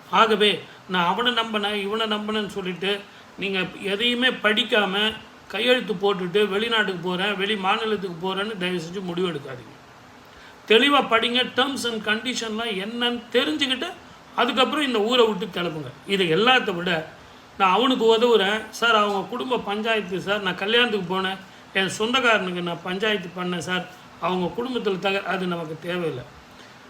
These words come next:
இந்த அஞ்சு வருஷத்துல நீங்க தயாராயிட்டு இருப்பீங்க, எனக்கு தெரியும், நான் இல்லைன்னு சொல்ல வரல. இருந்தாலும் அந்த ராகு போய் நீங்க வாயை மூடிட்டு இருந்தீங்கன்னா கூட ஏதாவது ஒரு இடத்துல,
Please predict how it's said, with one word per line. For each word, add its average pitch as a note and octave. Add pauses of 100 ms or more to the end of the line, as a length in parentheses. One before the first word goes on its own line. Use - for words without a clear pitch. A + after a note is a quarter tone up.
(180)
இந்த C#3+
அஞ்சு F3
வருஷத்துல C4
நீங்க B3
தயாராயிட்டு A#3
இருப்பீங்க, G#3+
எனக்கு E3
தெரியும், A3
நான் D#3+
இல்லைன்னு A#3+
சொல்ல G#3+
வரல. E3+ (500)
இருந்தாலும் C#4+
அந்த A3
ராகு B3+
போய் C4+
நீங்க A#3+
வாயை A3+
மூடிட்டு A#3+
இருந்தீங்கன்னா G#3+
கூட B3+
ஏதாவது G#3+
ஒரு G3
இடத்துல, F#3+